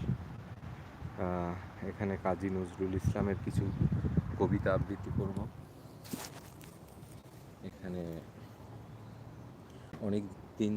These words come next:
যাবৎ আবৃত্তিতে আসি না, তো আজকের আবৃত্তিতে আসার খুব ইচ্ছা ছিল, তো লাইভে, এই প্রথম লাইভে আবৃত্তি করছি। আহ, আমি বাংলাদেশে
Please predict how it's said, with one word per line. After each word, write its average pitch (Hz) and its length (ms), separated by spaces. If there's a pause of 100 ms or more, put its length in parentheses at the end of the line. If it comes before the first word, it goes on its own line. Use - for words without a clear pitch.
যাবৎ 101 220 (100)
আবৃত্তিতে 101 560
আসি - 280
না, 78 60 (760)
তো - 60 (120)
আজকের 92 520 (440)
আবৃত্তিতে 92 500 (140)
আসার 92 240 (100)
খুব 92 120 (120)
ইচ্ছা - 300
ছিল, 92 180 (960)
তো 90 100 (420)
লাইভে, 87 340 (680)
এই 95 60 (120)
প্রথম 101 320 (140)
লাইভে 90 380 (380)
আবৃত্তি 90 460
করছি। 92 320
আহ, 92 1200 (840)
আমি 90 240 (880)
বাংলাদেশে 92 600